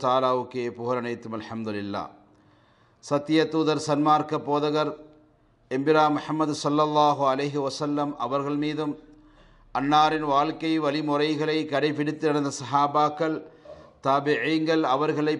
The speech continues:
பின்தொடர்ந்தவர்கள், அன்று தொடர் இன்று வரைக்கும் யாரெல்லாம் கடைபிடித்து நடந்தார்கள், நடக்கின்றார்களோ, அவர்கள் அனைவர் மீதும் அல்லாஹ்வின் சலாத்தும் சலாமும் உண்டாகட்டும் என வேண்டியவனாக,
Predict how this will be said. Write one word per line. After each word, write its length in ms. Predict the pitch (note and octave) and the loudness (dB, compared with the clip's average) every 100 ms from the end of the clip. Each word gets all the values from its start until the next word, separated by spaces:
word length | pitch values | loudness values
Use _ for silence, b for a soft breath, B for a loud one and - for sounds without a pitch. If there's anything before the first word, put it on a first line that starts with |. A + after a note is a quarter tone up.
| C#3 | -2
பின்தொடர்ந்தவர்கள், 840 | C#3 D3 D3+ D3+ D#3 D#3 D#3+ D#3 - - b b b b C3+ | -2 2 2 2 2 2 2 0 -4 -14 b b b b 0
அன்று 160 | D3+ D#3 | 2 4
தொடர் 180 | D3+ D3 | 2 2
இன்று 140 | D3+ D3 | 2 4
வரைக்கும் 380 | D3 D3 C#3+ C#3 | 2 0 0 4
யாரெல்லாம் 500 | C#3 C#3+ C#3+ C3+ - | 4 4 2 2 0
கடைபிடித்து 540 | C#3 D3+ C#3+ D3 D3 C3 | -2 -2 -2 -6 -4 -4
நடந்தார்கள், 460 | C3+ C#3+ C#3+ C3 C3 | -2 0 0 0 -2
நடக்கின்றார்களோ, 680 | C3+ D3+ D3 D3 D3 D3+ C#3+ - - B B - B2+ | -2 -2 2 2 2 2 0 -4 -16 B B -2 2
அவர்கள் 340 | C#3 C3+ C3+ C3 | 2 2 2 2
அனைவர் 360 | D#3 E3 D3 C#3+ | 2 0 0 0
மீதும் 320 | C3+ C3+ C3 - B2+ | -2 -4 -6 -6 -4
அல்லாஹ்வின் 440 | C#3 C#3 C3+ C3 B2+ C3 | 2 2 2 -2 -6 -2
சலாத்தும் 460 | C3 C3+ C3+ B2 - | 0 0 -2 -8 -4
சலாமும் 480 | B2 B2 B2 A#2+ A#2+ - A#2+ | 0 2 0 -4 -8 -8 -4
உண்டாகட்டும் 540 | B2 B2 A#2+ B2 A#2 | 0 0 -2 -6 -6
என 80 | A2+ A2 | -4 -2
வேண்டியவனாக, 560 | A2+ A2+ G#2+ G#2+ G#2 | -2 -2 -2 -2 -2